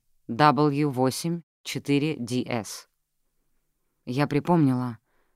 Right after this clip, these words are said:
что однажды мне уже приходилось ехать автобусом по этой улице. Следовательно, нужно побывать там еще раз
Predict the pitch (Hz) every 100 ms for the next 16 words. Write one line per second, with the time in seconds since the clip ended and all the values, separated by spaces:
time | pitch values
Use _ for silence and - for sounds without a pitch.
0 | _ _ _ - - 160 147 156 160 156
1 | 156 160 151 156 156 165 156 196 151 -
2 | 147 135 135 131 - 151 135 139 127 135
3 | 127 151 135 113 - 117 107 _ _ _
4 | _ _ _ _ _ _ - 160 151 147
5 | 151 151 151 151 147 143 127 135 143 139
6 | 139 131 131 - 139 165 175